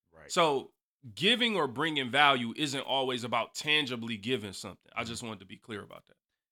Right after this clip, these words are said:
Speaker 1: I thought about, as you were talking, about how friendship is really a give and take.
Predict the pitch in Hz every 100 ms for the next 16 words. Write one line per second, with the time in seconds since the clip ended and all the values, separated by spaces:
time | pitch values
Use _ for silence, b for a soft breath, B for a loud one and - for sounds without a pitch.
0 | - 123 165 156 135 131 120 - 131 123
1 | 107 143 131 120 110 - 156 175 160 117
2 | 101 95 _ _ - 117 131 123 117 131
3 | 117 107 - - 175 190 - 143 - 104
4 | 98 131 185 151 107 98 85 139 123 98
5 | - 202 - _